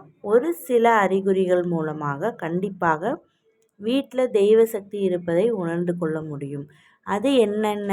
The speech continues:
அப்படின்னு சொல்லி நம்ம இந்த பதிவுல பார்க்க போறோம். இப்போ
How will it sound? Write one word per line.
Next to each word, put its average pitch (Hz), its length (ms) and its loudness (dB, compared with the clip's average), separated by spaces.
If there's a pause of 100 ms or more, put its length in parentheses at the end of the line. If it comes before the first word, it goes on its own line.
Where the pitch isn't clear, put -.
(140)
அப்படின்னு 170 340 -2
சொல்லி 175 340 -6
நம்ம 180 260 -4
இந்த 165 240 -6
பதிவுல 160 380 -4
பார்க்க 147 440 -12
போறோம். 160 300 -8 (580)
இப்போ 220 220 -4